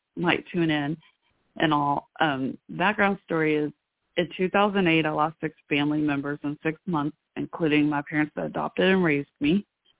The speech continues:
and my biological uncle died in, in the midst of it on my birthday. And I also had two broken arms during that time. I always look back and say, "God gave me two wings and six guardian angels from that time in my life."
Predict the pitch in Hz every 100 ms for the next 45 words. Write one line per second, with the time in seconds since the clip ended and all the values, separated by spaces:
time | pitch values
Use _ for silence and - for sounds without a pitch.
0 | _ _ _ 156 156 143 147 139 135 143
1 | 147 - - 151 139 - 147 165 151 _
2 | - 139 - - 156 - _ _ _ _
3 | _ _ _ _ _ 202 185 175 180 180
4 | _ - 160 156 - - 147 156 165 247
5 | 233 160 190 - _ _ _ _ _ -
6 | 151 165 165 185 - 185 165 220 226 247
7 | 160 160 _ 147 139 143 131 _ 160 143
8 | 160 _ _ _ _ _ 185 196 202 190
9 | 185 175 170 - 170 160 151 156 160 160
10 | 160 160 156 - 226 196 170 170 175 -
11 | 160 151 147 170 _ 151 147 139 139 139
12 | 143 156 _ _ _ _ _ _ _ _
13 | _ _ _ _ - 165 156 - - 156
14 | 151 156 143 143 147 156